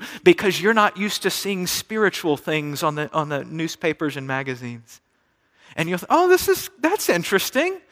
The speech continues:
Time magazine has something about Jesus. That's,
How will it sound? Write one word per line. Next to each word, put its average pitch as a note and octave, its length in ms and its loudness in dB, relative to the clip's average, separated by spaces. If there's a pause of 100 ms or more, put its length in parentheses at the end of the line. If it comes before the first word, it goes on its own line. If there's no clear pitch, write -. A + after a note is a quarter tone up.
(260)
Time C#4+ 380 6
magazine C#4+ 640 6
has G3+ 180 6
something C#4+ 400 0
about C#4+ 320 6
Jesus. A3 560 2
That's, C#4+ 300 4